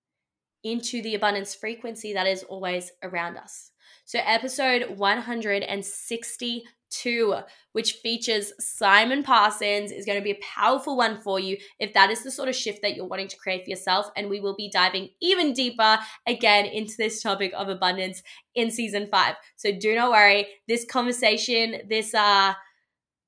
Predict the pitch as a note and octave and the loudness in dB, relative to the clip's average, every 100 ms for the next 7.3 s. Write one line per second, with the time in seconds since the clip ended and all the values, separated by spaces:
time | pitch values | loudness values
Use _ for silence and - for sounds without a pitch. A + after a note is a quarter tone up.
0 | _ - G3 G#3 G#3 G#3+ G#3 G3+ - - | _ -8 2 6 6 4 0 -4 -10 -12
1 | - _ _ _ _ _ F#3+ G#3+ G#3 G#3 | -16 _ _ _ _ _ -2 0 2 -2
2 | - - - _ _ _ _ _ _ _ | -8 -10 -14 _ _ _ _ _ _ _
3 | _ _ _ _ _ _ _ _ - - | _ _ _ _ _ _ _ _ -10 -2
4 | C4 B3 - B3+ A#3+ G3+ - G#3+ A3+ A3 | -2 0 0 0 0 -2 -6 0 2 2
5 | - A#3 A#3+ B3 - G#3 G3+ - G#3 G#3 | 0 -2 -4 -8 -2 0 0 2 2 2
6 | G3+ G3+ G3 G3 G3 G3 F#3+ F#3+ G3 F3+ | -4 -4 0 2 0 -2 -2 -2 -4 2
7 | F3 F3 F3+ | 2 2 -4